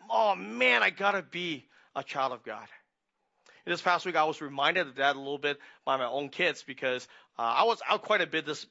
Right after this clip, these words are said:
this week. It's been a busy week. I was out for late night for quite a few nights. And, uh, one of my sons, uh, every day, uh, before I went out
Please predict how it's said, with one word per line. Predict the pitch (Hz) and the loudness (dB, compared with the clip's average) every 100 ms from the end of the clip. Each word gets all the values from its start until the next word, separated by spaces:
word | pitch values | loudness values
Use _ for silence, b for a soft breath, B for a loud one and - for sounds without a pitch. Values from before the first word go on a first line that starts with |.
| - | -6
this | 160 151 | -6 -4
week. | 156 143 | -6 -4
It's | 135 | -6
been | 139 | -8
a | 120 | -6
busy | 139 139 151 | -6 -6 -6
week. | 139 131 | -8 -6
I | 127 | -6
was | 120 | -4
out | 135 131 _ _ | -4 -4 _ _
for | 139 117 B B B | -10 -10 B B B
late | 131 160 160 | 0 0 2
night | 147 147 - _ | 0 0 -4 _
for | - 139 | -12 -6
quite | 151 147 | -2 -2
a | |
few | 135 135 120 | -2 -10 -6
nights. | 120 120 | -6 -6
And, | 127 120 B B B | -10 -12 B B B
uh, | 127 123 | -4 0
one | 165 208 | 2 2
of | |
my | 170 160 | 2 2
sons, | 156 147 143 - b b b - | 2 0 -2 -10 b b b -8
uh, | 123 120 | -4 0
every | 165 165 156 | 0 0 2
day, | 156 147 143 | 2 2 0
uh, | 135 127 | 0 -2
before | 120 135 156 | -2 -6 -2
I | 135 | 0
went | 127 139 135 | 0 0 2
out | 139 | 2